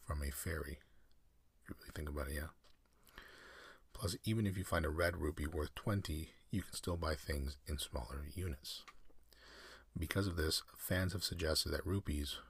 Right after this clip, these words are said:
rather than being something physical, are units of energy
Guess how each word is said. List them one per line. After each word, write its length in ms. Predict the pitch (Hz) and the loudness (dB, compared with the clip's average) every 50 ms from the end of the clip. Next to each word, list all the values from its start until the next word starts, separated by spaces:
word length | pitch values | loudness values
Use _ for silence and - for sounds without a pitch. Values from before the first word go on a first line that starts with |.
| - - - - - | -18 -20 -20 -6 -2
rather 260 | 92 85 78 78 78 | 2 4 4 6 6
than 120 | 78 78 78 | 2 2 2
being 320 | 80 80 76 76 76 76 - - | 0 0 0 0 0 -2 -4 -6
something 360 | - - - 80 76 73 67 67 - | -6 -2 -2 0 0 0 -2 -2 -4
physical, 640 | - - - 127 107 101 90 - 76 76 76 78 - - - - - - - - - - - - - - - | -6 0 2 2 2 2 0 -2 -2 -4 -4 -4 -6 -10 -20 -20 -20 -18 -18 -20 -20 -20 -20 -20 -20 -4 0
are 100 | - 69 | 0 0
units 360 | 71 82 90 90 92 87 - | 2 0 0 0 0 0 -2
of 100 | 90 85 - - | -4 -6 -4 -2
energy 500 | - 82 87 85 76 71 - 69 67 67 | 0 2 2 2 0 0 0 0 0 -2